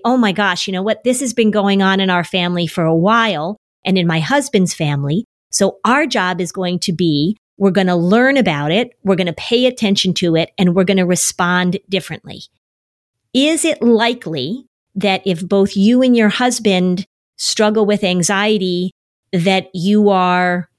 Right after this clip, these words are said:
demonstrating to your four-year-old or showing your four-year-old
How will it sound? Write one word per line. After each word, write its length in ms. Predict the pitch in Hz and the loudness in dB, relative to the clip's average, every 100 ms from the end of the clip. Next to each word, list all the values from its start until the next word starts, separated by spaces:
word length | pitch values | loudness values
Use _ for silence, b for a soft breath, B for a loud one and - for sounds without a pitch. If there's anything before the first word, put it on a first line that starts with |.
| _ 180 170 | _ -2 0
demonstrating 960 | 214 247 254 247 - 214 180 170 175 160 | 0 -2 -4 -6 -6 -4 -2 -2 -4 -4
to 120 | 185 | -2
your 220 | 170 175 | 0 -2
four-year-old 840 | - 175 170 165 160 156 165 165 | 0 0 2 2 2 2 2 2
or 100 | 190 | 0
showing 540 | 160 - 220 233 240 220 | 0 0 2 2 4 4
your 160 | 185 | 2
four-year-old 920 | - 196 175 170 170 170 160 160 170 | 0 0 2 2 2 2 4 2 0